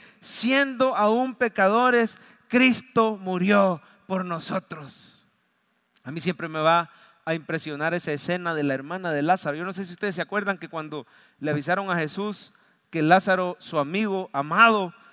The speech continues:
estaba enfermo, él dijo, "Bueno, vamos allá, voy a ir a, a sanarle, voy a ir a despertarle",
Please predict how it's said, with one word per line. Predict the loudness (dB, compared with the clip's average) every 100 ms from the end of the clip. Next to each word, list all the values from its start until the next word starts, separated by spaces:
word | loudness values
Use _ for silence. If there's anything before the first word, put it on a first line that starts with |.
| _
estaba | -6 0 0 0
enfermo, | -2 -2 -2 -6 -4
él | -4
dijo, | -2 -4 -6 -14 _ _
"Bueno, | -6 -4
vamos | -2 -2 -2
allá, | 0 2 0 -2
voy | 0 2
a |
ir | 4
a, | 2 -2 _ -6
a | -6
sanarle, | -6 0 2 2 -4 -8 -4
voy | -2
a |
ir | 0
a |
despertarle", | 0 -2 -6 0 2 2 2